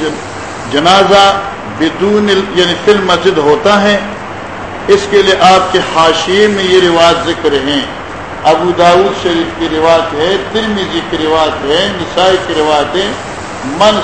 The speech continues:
صلی الجنازۃ فی المسجد فلا شیء لہ، من صلی الجنازۃ فی المسجد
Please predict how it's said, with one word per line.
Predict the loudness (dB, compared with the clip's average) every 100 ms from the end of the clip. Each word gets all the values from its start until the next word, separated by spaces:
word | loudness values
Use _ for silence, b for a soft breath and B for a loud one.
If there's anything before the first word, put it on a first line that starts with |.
| -2
صلی | 0 0 0
الجنازۃ | 0 2 0 -4 -10 -4 -2 2 4 4 2 0 -2 -2
فی |
المسجد | -2 0 0 0 0 2 2 2
فلا | 2 4 4 4
شیء | 2 4 4
لہ، | 4 4 2 0 -4 -8 -12 -12 -8 0
من | 0 2
صلی | 0 0 2
الجنازۃ | 0 0 0 2 2 0 -2
فی | -4
المسجد | -2 -2 -2 -2 0